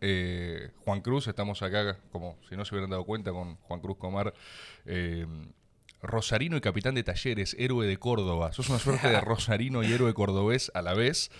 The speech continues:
Speaker 1: Eh, y aprovechamos un día que viniste para acá. Para, ¿cómo, cómo es venir para Buenos Aires, jugar, eh, eh,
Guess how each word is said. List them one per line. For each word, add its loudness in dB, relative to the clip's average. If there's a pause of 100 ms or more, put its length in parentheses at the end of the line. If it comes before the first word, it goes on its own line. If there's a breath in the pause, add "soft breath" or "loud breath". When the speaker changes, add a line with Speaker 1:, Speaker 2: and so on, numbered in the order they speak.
(480 loud breath)
Speaker 1:
Eh, 2
y 4
aprovechamos 2
un -2
día 2
que 0
viniste 0
para 0
acá. 0
Para, 0
¿cómo, -10
cómo -2
es -2
venir -2 (460)
para 2
Buenos 0
Aires, 4
jugar, 0
eh, 0
eh, 0